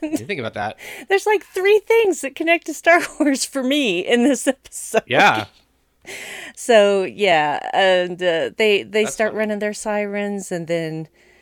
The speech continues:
Speaker 2: they, uh,
Speaker 1: They
Speaker 2: she
Speaker 1: drive through all sorts of stores, which
Speaker 2: Yeah.
Speaker 1: is great. You can see
Speaker 2: E-, every time, it's just
Speaker 1: clothiers and
Speaker 2: every
Speaker 1: Yeah.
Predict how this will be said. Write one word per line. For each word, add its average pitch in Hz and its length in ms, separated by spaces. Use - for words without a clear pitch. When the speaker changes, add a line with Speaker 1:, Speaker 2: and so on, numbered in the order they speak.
Speaker 2:
they, 156 460
uh, 147 120
Speaker 1:
They - 80
Speaker 2:
she - 220
Speaker 1:
drive 139 220
through 135 140
all 117 100
sorts 120 220
of 110 160
stores, 107 480
which 202 100
Speaker 2:
Yeah. 180 240
Speaker 1:
is 180 60
great. 113 260
You 127 80
can - 140
see 123 340
Speaker 2:
E-, - 100
every 294 220
time, 339 240
it's 233 100
just 139 180
Speaker 1:
clothiers 123 640
and 98 180
Speaker 2:
every 220 220
Speaker 1:
Yeah. - 20